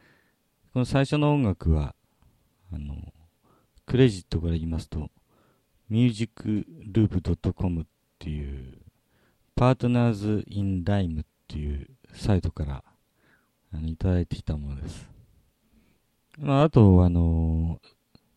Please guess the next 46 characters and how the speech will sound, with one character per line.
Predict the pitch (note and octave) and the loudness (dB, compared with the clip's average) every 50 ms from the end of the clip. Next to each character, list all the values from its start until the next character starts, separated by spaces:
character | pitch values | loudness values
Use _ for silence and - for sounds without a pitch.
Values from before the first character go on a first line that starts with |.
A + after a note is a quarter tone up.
| _ _ _ | _ _ _
そ | - - A#2+ | -6 0 2
の | A#2 A#2 | 4 4
サ | G#2+ - A#2 A2+ | 4 6 6 4
イ | G#2 | 4
ト | - - F2 | 4 2 -2
の、 | E2 E2 D#2+ D#2+ D#2+ D#2 _ _ _ _ _ F#2 | 0 0 -2 -4 -4 -8 _ _ _ _ _ -10
に | F2+ F2 F2 F2 - _ _ _ _ _ _ _ _ _ _ _ _ _ _ _ _ _ _ - | -8 -6 -6 -6 -8 _ _ _ _ _ _ _ _ _ _ _ _ _ _ _ _ _ _ -2
メ | A2+ A#2 A#2 A2+ | 4 6 6 6
ー | |
ル | G#2+ G#2 - | 6 6 6
書 | A2+ G#2+ | 6 6
い | F#2+ | 6
と | - - E2+ | 4 2 0
い | D#2 | 0
て、 | - - - D2+ C#2+ C2+ _ _ _ _ _ _ _ _ _ _ _ _ _ _ _ _ _ _ _ _ _ _ _ _ _ _ _ _ _ _ _ _ _ _ _ _ - | -2 -2 -2 -2 -2 -4 _ _ _ _ _ _ _ _ _ _ _ _ _ _ _ _ _ _ _ _ _ _ _ _ _ _ _ _ _ _ _ _ _ _ _ _ -12
あ | F#2 | -8
の、 | D2+ D#2 D#2 D2+ D2+ D#2 E2 G2+ - _ - | -8 -6 -6 -6 -6 -8 -10 -12 -14 _ -18
そ | - - B2 A#2+ | -10 -2 0 2
れ | A#2 A2+ | 4 4
で | A2+ A#2 A2 | 4 2 2
フ | A2+ B2+ | 2 4
リ | B2+ C3 B2 | 4 4 4
ー | G2 | 4
な | F2 | 2
の | E2 D#2 D#2 | 0 -2 -2
で | D2 D2+ D2 - - - _ _ _ _ _ _ _ _ _ _ _ | -4 -8 -10 -10 -14 -20 _ _ _ _ _ _ _ _ _ _ _
使 | - - - - G#2 | -20 -12 -4 -2 0
わ | G2+ G2 | 0 0
せ | G2 G2 | 0 -2
て | - - - G2+ G2 F#2+ F#2+ F#2 | -4 -2 -2 -2 0 0 -2 -2
い | F2+ | -4
た | - F#2 F2+ | -4 -2 -4
だ | F2 - | -4 -4
き | - F#2 | -4 -4
ま | F2+ F2 - | -4 -4 -4
す | - - | -6 -8
み | D#2 D2+ | -10 -10
た | - - | -10 -10
い | C#2 C#2+ | -10 -10
な | C#2+ C2+ C2 - _ _ _ _ _ _ _ - | -10 -12 -16 -18 _ _ _ _ _ _ _ -14
こ | - | -8
と | - - F#2 | -4 -2 -2
を | - | -2
書 | F#2 E2 | -4 -6
け | - D#2+ | -6 -4
ば | - D2+ D2 D2 | -4 -4 -4 -6